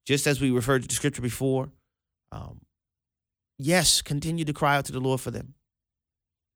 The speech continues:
And as the Lord gives you opportunity to instruct them in the good and right ways. Those of you who are in a stage similar to where I am, you have young children in your home, what greater priority could you have other than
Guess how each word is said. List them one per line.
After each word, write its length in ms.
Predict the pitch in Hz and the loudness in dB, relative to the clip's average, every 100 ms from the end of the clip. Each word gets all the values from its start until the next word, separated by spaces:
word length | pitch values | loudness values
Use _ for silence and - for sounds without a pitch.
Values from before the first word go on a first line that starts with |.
| _ | _
And 280 | 143 170 170 | 4 6 6
as 100 | 147 | 4
the 60 | 139 | 4
Lord 180 | 143 123 | 2 2
gives 160 | 120 | 0
you 100 | 123 | 0
opportunity 560 | 120 113 - 107 101 101 | 0 -2 -6 -6 -6 -10
to 140 | - | -10
instruct 460 | 92 - - 113 - | -10 -8 -6 -6 -6
them 140 | 101 | -6
in 80 | 95 | -4
the 60 | 90 | -4
good 240 | 92 98 | -4 -6
and 140 | 92 85 | -6 -8
right 180 | 87 | -10
ways. 420 | 80 - - _ _ _ _ _ _ _ _ _ _ _ _ _ _ _ _ _ _ _ _ _ _ _ _ _ _ _ 90 | -12 -16 -18 _ _ _ _ _ _ _ _ _ _ _ _ _ _ _ _ _ _ _ _ _ _ _ _ _ _ _ -6
Those 340 | 92 139 135 | 2 2 2
of 100 | 127 | 0
you 140 | 131 | 2
who 160 | 127 113 120 | 2 2 4
are 280 | 151 160 | 6 6
in 80 | 156 | 4
a 40 | 143 | 0
stage 300 | 151 143 - | 0 0 2
similar 260 | 139 135 | 0 2
to 80 | 135 | 2
where 140 | 135 | 4
I 140 | 131 131 | 6 6
am, 220 | 131 131 | 4 4
you 140 | 117 | 2
have 260 | 104 127 139 | 2 2 4
young 200 | 131 139 | 2 0
children 300 | 143 135 127 | 0 -2 0
in 60 | 127 | 0
your 120 | 123 | 2
home, 300 | 131 127 131 - _ _ | 2 0 -4 -10 _ _
what 320 | 90 156 220 | -2 0 0
greater 260 | 117 147 131 | 0 0 0
priority 540 | 127 117 113 110 110 | 0 2 2 2 0
could 220 | - 135 113 | -2 -4 -2
you 120 | 110 | -2
have 400 | 101 101 95 - | -2 -4 -8 -8
other 220 | 110 107 92 | -6 -4 -2
than 300 | 90 85 | -4 -6